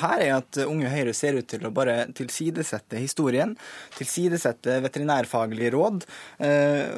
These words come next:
og går inn for å, å videreføre støtten til en næring som baserer seg på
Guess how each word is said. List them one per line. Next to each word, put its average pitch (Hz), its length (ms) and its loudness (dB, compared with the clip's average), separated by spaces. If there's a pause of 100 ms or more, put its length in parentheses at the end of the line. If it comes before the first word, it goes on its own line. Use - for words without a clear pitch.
(160)
og 151 160 2
går 165 160 4
inn 131 160 2
for 120 320 4
å, 131 140 0 (500)
å 131 140 -2
videreføre 139 380 0
støtten 123 360 -4
til 117 160 -2
en 120 140 0
næring 110 340 2
som 117 160 -4
baserer 104 560 0
seg - 160 -6
på 180 160 2